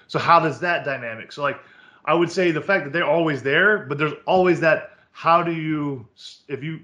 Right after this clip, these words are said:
they eventually will stop if you don't go to those locations. Like Leatherface, if you don't go to the place where he lives, you're fine. <laughs> Don't go to the house. Now, Chucky's a different story 'cause Chucky is,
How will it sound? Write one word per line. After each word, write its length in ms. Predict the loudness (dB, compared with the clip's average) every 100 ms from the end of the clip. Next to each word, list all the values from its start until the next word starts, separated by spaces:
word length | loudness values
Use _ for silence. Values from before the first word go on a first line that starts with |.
| -14 -14 -8
they 160 | -4 -2
eventually 440 | 0 0 0 -2
will 180 | 0 -2
stop 580 | -2 2 2 0 -8 _ -8
if 120 | -4
you 60 | -2
don't 240 | -2 0
go 180 | 2 2
to 120 | 2
those 180 | 0 0
locations. 720 | -2 -2 -2 -2 -4 -10 -12 _ _ -20 _
Like 200 | -2 2
Leatherface, 500 | 4 6 4 0 -2
if 100 | -4
you 80 | -4
don't 220 | -4 -4
go 240 | -2 -2 -2
to 440 | -4 -6 -6 -8 -16 _ _ _
the 100 | -8
place 380 | -8 0 0 2
where 100 | 0
he 100 | 2
lives, 580 | 4 6 4 -2 -12 _ _ _ -14 -4
you're 200 | -2 -2
fine. 440 | 0 0 -2 -6 -14 _ _
<laughs> 300 | -14 -10 -2
Don't 140 | 2
go 120 | 2
to 60 | 2
the 80 | 4
house. 340 | 2 2 -2 -14 -20 -12 -4
Now, 100 | -4
Chucky's 460 | -2 -2 -2 -4 -4
a 60 |
different 280 | -4 -4 -6
story 360 | -6 -4 -2 -2
'cause 200 | -6 -10
Chucky 580 | -2 0 0 -6 -4 0
is, 460 | 2 2 -4 -16